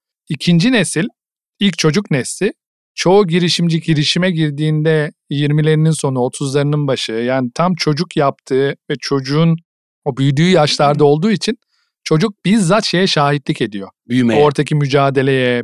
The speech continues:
Speaker 1: büyümeye, heyecana. Ona o da tutuluyor.
Speaker 2: Hı hı.
Speaker 1: O da oradan geliyor. Diyor ki, "Tamam." diyor, "Abi." diyor, "Yani bu iş iyi gidiyor, büyüyor.
Speaker 2: Ben
Speaker 1: Ee,
Speaker 2: varım
Speaker 1: şeyim
Speaker 2: içinde,
Speaker 1: var, ben de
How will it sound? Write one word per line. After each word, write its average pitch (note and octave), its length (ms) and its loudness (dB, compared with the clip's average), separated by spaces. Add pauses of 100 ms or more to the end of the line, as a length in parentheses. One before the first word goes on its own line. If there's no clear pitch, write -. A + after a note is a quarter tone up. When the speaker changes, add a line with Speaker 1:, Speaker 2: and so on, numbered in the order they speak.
(120)
Speaker 1:
büyümeye, C3+ 480 0
heyecana. B2+ 880 0 (320)
Ona A#3 300 2 (100)
o G#3+ 180 2
da G#3 100 2
tutuluyor. A2+ 440 -8 (120)
Speaker 2:
Hı G#2 60 -4
hı. - 20 -2
Speaker 1:
O G3 140 4
da E3 40 4
oradan B2 340 0
geliyor. G#2+ 260 -8
Diyor A3 140 -8
ki, - 100 -20
"Tamam." E3+ 320 -2
diyor, A#2 120 -6
"Abi." B2+ 160 -8
diyor, C3+ 140 -12
"Yani C3+ 200 -12
bu D3 80 -4
iş - 200 -4
iyi D3+ 120 -2
gidiyor, A#2+ 280 -6
büyüyor. C#3 320 -2 (460)
Speaker 2:
Ben E3+ 160 4
Speaker 1:
Ee, E3+ 80 0
Speaker 2:
varım D3+ 160 4
Speaker 1:
şeyim D#3 140 0
Speaker 2:
içinde, C#3+ 140 2
Speaker 1:
var, C#3+ 100 2
ben A#2 100 0
de D#3 40 2